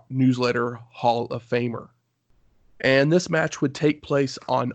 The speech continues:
August ninth, and it is a edited down video. So we're gonna, we join this match in progress around the twenty-five minute mark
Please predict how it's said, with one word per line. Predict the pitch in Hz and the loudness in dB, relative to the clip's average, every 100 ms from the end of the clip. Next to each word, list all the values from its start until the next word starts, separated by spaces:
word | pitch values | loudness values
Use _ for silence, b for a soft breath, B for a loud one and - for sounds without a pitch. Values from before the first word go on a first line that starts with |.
| - | -4
August | 127 135 175 - | -2 0 -2 -2
ninth, | 120 123 120 - _ _ _ _ _ _ _ _ _ _ - | -2 -2 -6 -10 _ _ _ _ _ _ _ _ _ _ 0
and | 135 135 131 - | 4 4 2 0
it | 160 170 | 2 4
is | 170 | 4
a | 165 156 156 135 - _ _ _ | 2 0 0 -4 -10 _ _ _
edited | 147 151 151 160 143 _ - | 0 2 2 0 -2 _ -4
down | 127 139 | -2 0
video. | 131 120 98 - _ | 0 -2 -4 -20 _
So | - 131 | -2 -2
we're | 123 139 | 0 0
gonna, | 139 131 - | -2 -2 -6
we | 131 131 | -4 -4
join | 143 143 151 | 0 0 2
this | 139 - | -2 -2
match | 127 127 - | -4 -4 -4
in | 131 131 | -4 -2
progress | 127 120 123 123 117 - - _ _ - | -2 -2 -2 -2 -4 -8 -18 _ _ -6
around | 156 156 180 185 185 | -4 -2 0 2 2
the | 147 - _ | 0 -2 _
twenty-five | - - 151 147 143 127 135 127 | -10 -2 2 2 2 0 2 0
minute | 127 131 - | -2 -2 -2
mark | 160 165 160 | -2 -2 -4